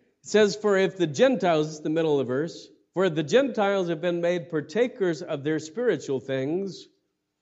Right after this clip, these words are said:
their duty is also to minister unto them in carnal things." Did you see that? Minister to them in carnal things. Now, when we hear that word carnal,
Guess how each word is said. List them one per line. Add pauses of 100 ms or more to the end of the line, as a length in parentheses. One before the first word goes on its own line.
(960)
their
duty
is
also
to
minister
unto
them (460)
in
carnal (480)
things." (920)
Did
you
see
that? (240)
Minister
to
them
in
carnal
things. (520)
Now,
when
we
hear
that
word
carnal,